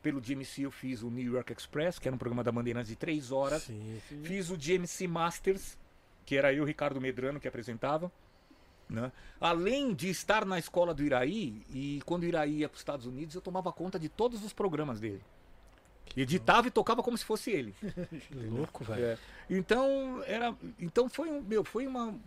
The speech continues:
Speaker 1: uma, um universo se abrindo, sabe? Em função dessa exposição de mídia, que eu acho, cara, se, se você, meu, como, e, e a gente nunca teve um campeão mundial.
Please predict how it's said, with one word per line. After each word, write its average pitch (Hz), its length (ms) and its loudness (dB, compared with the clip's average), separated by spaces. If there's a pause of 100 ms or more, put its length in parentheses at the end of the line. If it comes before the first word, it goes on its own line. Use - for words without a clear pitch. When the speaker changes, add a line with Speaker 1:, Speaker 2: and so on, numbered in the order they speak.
(120)
Speaker 1:
uma, 160 180 -4 (160)
um 160 200 -4
universo 180 680 -2
se 175 80 2
abrindo, 147 680 -4 (240)
sabe? 151 340 0 (180)
Em 160 160 0
função 160 440 -4
dessa 175 300 2
exposição 151 640 -4
de 110 140 -6
mídia, 131 440 -2 (380)
que 196 100 -2
eu 175 200 4
acho, 220 340 4
cara, 117 220 -2
se, - 280 -10
se - 180 -10
você, 156 580 -2
meu, 151 120 -4
como, 151 280 -6 (260)
e, 165 180 -4
e 170 160 2
a 180 40 2
gente 233 240 -2
nunca 381 280 0
teve 381 220 6
um 381 80 0
campeão 320 380 4
mundial. 175 520 4